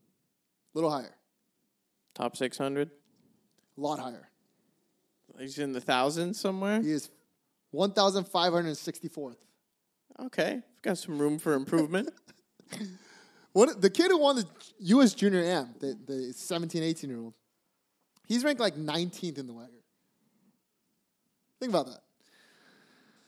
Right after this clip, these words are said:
Speaker 2: These kids are so good
Speaker 1: They're
Speaker 2: now.
Speaker 1: good. So, yeah, this kid hasn't exactly performed great at the University of Arkansas. Not even the best player on that team. So I am going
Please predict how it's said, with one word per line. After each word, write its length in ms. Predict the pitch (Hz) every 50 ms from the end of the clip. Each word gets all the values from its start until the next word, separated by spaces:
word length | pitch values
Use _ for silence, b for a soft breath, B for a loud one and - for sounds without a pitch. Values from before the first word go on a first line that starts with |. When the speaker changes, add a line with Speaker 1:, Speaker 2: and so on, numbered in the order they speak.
| b b b b b
Speaker 2:
These 180 | - 151 151 -
kids 300 | - - 170 156 - 135
are 80 | 117
so 320 | 110 - - - 120 110 110
good 320 | 110 - 104 104 104 107
Speaker 1:
They're 140 | 160 156 156
Speaker 2:
now. 60 | -
Speaker 1:
good. 160 | 131 127 - - _ _ _ _ _ _
So, 240 | _ - 185 180 165
yeah, 200 | 170 190 202 165
this 200 | 151 185 214 254
kid 320 | - - 311 269 269 220 - - _ _ _
hasn't 400 | - 175 185 196 202 208 214 -
exactly 560 | 202 180 151 180 175 170 170 - 180 175 165 156 - - - _ _ _ _ _ _ _ _ _ _ _ _ _ _ _ _ _ _ _ _ _ _ _ _ _
performed 440 | - 190 175 - - 190 185 170 147
great 200 | - 170 175 175
at 80 | 160 156
the 60 | 151
University 380 | 147 143 143 131 135 131 120 131
of 80 | 131 120
Arkansas. 480 | 123 120 - 120 110 123 120 117 120 120 117 _ _ _ _ _ _ _ _ _ _ _ _ _ _ _ _ _ _ _
Not 200 | - 175 180 180
even 100 | 180 175
the 80 | 170 156
best 180 | 156 151 147 -
player 140 | - 151
on 80 | 139 131
that 140 | 127 120 -
team. 180 | - 135 120
So 160 | - - 165 165
I 220 | 180 214 233 247 -
am 180 | 190 202 196 185
going 600 | 170 180 185 180 180 175 175 165 165 165 160